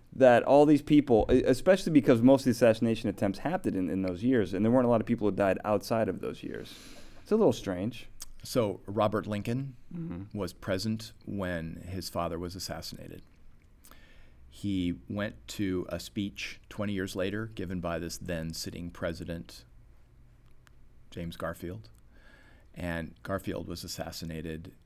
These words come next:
Speaker 2: in sight of Robert Lincoln. Robert Lincoln went to his last presidential speech in nineteen oh one when William McKinley was delivering a speech at the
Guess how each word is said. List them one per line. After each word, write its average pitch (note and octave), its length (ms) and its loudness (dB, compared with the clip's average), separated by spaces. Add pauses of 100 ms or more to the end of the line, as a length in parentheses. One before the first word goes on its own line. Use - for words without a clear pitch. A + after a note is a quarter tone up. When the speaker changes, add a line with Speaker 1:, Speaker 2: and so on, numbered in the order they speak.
(120)
Speaker 2:
in E2+ 540 -6
sight - 540 -6 (180)
of E2 240 -6
Robert - 320 -8
Lincoln. E2 440 -14 (840)
Robert F#2 260 -6
Lincoln F2 540 -8
went F#2 300 -8
to E2+ 460 -8
his E2+ 280 -10
last G2+ 500 -6
presidential D#2+ 540 -12
speech - 460 -12
in D#2+ 260 -10
nineteen D#2 400 -12
oh C#2 80 -14
one D#2 560 -8
when D2+ 360 -14
William E2+ 240 -10
McKinley - 500 -14
was E2+ 220 -14
delivering D#2 520 -12
a C2+ 60 -16
speech - 340 -12
at - 160 -16
the G1+ 220 -12